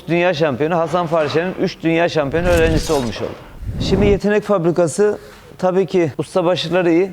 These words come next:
patronları iyi, ilgileniyor, çalıştırıyor, sabah çalıştırıyor, akşam çalıştırıyor. Onların ne, neye ihtiyacı varsa onları karşılamaya çalışıyor. Yani bir şekilde başarılı olmak için mücadele ediyorum. Herkese ayrı ayrı düşünüyorum.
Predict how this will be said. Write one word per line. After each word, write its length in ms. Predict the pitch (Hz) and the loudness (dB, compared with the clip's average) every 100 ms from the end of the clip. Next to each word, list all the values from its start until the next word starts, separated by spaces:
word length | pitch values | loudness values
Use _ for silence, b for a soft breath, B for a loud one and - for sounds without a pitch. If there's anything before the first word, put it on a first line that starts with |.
| 165 | -2
patronları 640 | 156 156 170 170 170 170 | -4 0 0 2 2 2
iyi, 240 | 151 160 190 - | 4 2 0 0
ilgileniyor, 680 | 165 160 151 156 143 143 151 | 2 2 2 2 2 0 -2
çalıştırıyor, 680 | - 156 156 - 139 139 139 143 | -4 -2 -2 -4 -2 0 0 -4
sabah 500 | - - 156 160 151 | -12 -4 0 0 0
çalıştırıyor, 640 | - 147 143 - 135 147 143 - | -2 0 0 -2 0 0 0 -4
akşam 340 | 135 - 151 | -6 -4 -6
çalıştırıyor. 680 | - 143 143 - 135 147 - | -4 -4 -4 -4 -2 0 0
Onların 340 | 135 143 151 - | -2 0 -2 -2
ne, 260 | 147 160 151 | -2 0 0
neye 180 | 139 160 | 0 0
ihtiyacı 400 | 156 - 151 143 | 0 0 2 2
varsa 280 | 143 143 143 | 2 0 -4
onları 220 | 139 147 | 0 -2
karşılamaya 560 | - 139 135 143 147 151 | 0 -2 -2 -4 -2 -2
çalışıyor. 500 | - 127 123 156 160 - | -2 -4 -2 -4 -4 -6
Yani 140 | 151 | -8
bir 60 | 160 | -6
şekilde 520 | 160 139 143 160 170 - - | -4 -2 0 0 -2 -8 -4
başarılı 440 | 147 143 160 160 | -4 0 0 2
olmak 260 | 160 151 151 | 0 -2 -2
için 160 | 160 | -6
mücadele 380 | 143 127 113 113 | 0 0 2 0
ediyorum. 320 | 107 117 147 156 - | 0 -2 -6 -14 -10
Herkese 400 | 151 170 156 156 | -2 0 0 2
ayrı 220 | 151 156 | 2 4
ayrı 220 | 160 156 143 | 2 2 0
düşünüyorum. 480 | 135 - 120 120 | -4 -6 -4 -4